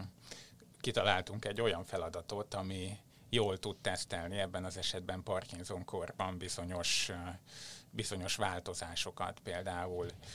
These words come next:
gyakran változik, ö, a, a türelem a, a Parkinson-koros betegekben. Ezt nevezik másfelől impulzivitásnak is,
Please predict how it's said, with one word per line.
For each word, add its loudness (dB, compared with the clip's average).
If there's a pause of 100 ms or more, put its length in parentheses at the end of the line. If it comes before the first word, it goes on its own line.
(160)
gyakran 2
változik, -2
ö, -8
a, 6 (760)
a -20 (100)
türelem -2 (220)
a, -4
a -6 (180)
Parkinson-koros -6
betegekben. -4 (880)
Ezt -4
nevezik -4
másfelől -4
impulzivitásnak -6
is, 0